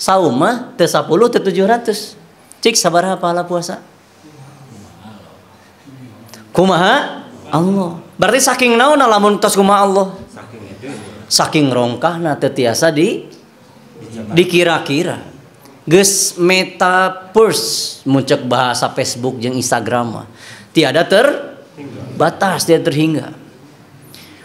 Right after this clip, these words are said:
Kunaon puasa disebut pahalana teh tidak terhingga, jeung ku, itu mah keur aku, cik Allah teh.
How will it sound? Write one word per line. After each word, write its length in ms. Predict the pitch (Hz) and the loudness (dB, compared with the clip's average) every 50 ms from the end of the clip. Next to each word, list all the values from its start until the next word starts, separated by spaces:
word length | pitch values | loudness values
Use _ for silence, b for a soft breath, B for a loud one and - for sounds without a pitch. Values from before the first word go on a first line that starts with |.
| B B - | B B 0
Kunaon 720 | - 202 220 220 208 226 262 294 311 294 277 247 240 208 - | 2 4 4 6 4 4 4 6 6 4 4 4 2 -2 0
puasa 800 | - 220 208 202 170 139 135 127 - - - 262 277 - - 208 | 2 4 4 4 4 2 0 -2 0 2 4 4 4 4 2 2
disebut 640 | 202 202 180 - - 190 165 156 170 254 277 - | 2 2 2 2 2 0 0 4 2 2 2 2
pahalana 640 | - - 180 175 180 180 180 175 160 147 143 147 151 | 0 0 2 2 4 4 4 4 4 4 2 2 0
teh 160 | 147 190 247 | 4 2 2
tidak 400 | 240 247 214 190 196 196 190 196 | 2 2 2 2 2 2 2 0
terhingga, 560 | 214 196 190 165 170 208 240 247 226 220 - - - - 151 | 0 0 2 2 2 2 2 4 2 2 2 0 -6 -2 2
jeung 240 | 175 202 202 190 - | 2 2 2 2 0
ku, 320 | 208 208 - - - - | -4 -6 -6 -12 -18 -4
itu 240 | - 175 151 - 254 | -4 -2 0 2 2
mah 480 | 240 233 190 175 165 - - - - - _ | 2 2 2 0 -4 -8 -16 -20 -20 -20 _
keur 240 | - 202 202 190 196 196 | 2 4 4 4 2 0
aku, 400 | 139 131 - - - 262 285 254 | -4 -6 -6 -6 -6 -6 -6 -6
cik 160 | - - 190 - | -6 -6 0 0
Allah 240 | 190 196 202 202 196 196 | 2 2 2 0 -2 -4
teh. 160 | 208 208 208 | -6 -10 -10